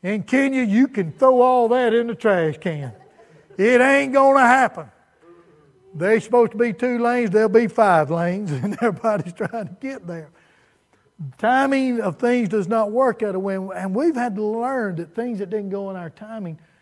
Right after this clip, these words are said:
man, God had a bigger plan. Sometimes He was protecting us.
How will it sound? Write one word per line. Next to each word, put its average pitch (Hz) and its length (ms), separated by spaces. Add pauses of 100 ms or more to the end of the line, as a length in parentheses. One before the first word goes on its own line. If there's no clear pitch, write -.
(240)
man, 190 240
God 202 300
had 180 140
a 156 60
bigger 185 300
plan. 202 440
Sometimes 196 640
He 220 120
was 214 180
protecting 220 720
us. - 340